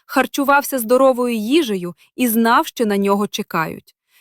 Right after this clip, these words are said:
Я лише сподіваюся, що він не втратив це відчуття. Це називається відповідальність, Анечко.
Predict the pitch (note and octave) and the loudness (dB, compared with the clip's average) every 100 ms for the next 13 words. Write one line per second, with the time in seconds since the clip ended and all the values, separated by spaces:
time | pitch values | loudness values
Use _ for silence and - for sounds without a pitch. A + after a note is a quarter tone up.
0 | _ D4+ E4+ E4 - E4 - D4+ C4 C4+ | _ 2 2 2 -2 -4 -4 -2 0 2
1 | E4 D4 G#3 - F#3+ - C4+ B3+ C4+ C4+ | 2 2 -4 -8 -12 -4 0 2 2 2
2 | C4 C#4+ B3 G3+ F3 - F3+ F#3 - G3+ | 0 0 0 -2 -10 -8 -8 -8 -12 -12
3 | - D#3+ - _ _ _ - D#4+ C#4+ B3+ | -10 -12 -14 _ _ _ -2 0 2 2
4 | C4+ C#4 C#4 C4 C4 A#3+ - C4 B3+ B3+ | 2 4 2 0 -4 -6 -2 -2 2 2
5 | F#3+ E3+ E3+ - G#3 F#3 E3 - - - | 0 -2 -12 -10 -6 -6 -6 -12 -18 -20